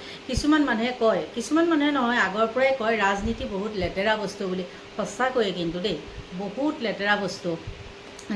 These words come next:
যিয়ে নহওক, এইখিনি আছিলে কথা, মই আপোনালোকৰ আগত,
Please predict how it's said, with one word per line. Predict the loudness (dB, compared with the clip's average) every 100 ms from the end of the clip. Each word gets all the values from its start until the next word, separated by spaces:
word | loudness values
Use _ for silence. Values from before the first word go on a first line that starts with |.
| -2
যিয়ে | 0 0
নহওক, | 0 -2 -2 -4
এইখিনি | -6 -6 -4
আছিলে | -4 -4 -2 -2 -4 -10 -14
কথা, | -6 0 0
মই | 0 -2 -4
আপোনালোকৰ | -4 -6 -8 -6 -4 -2
আগত, | -2 -2 -4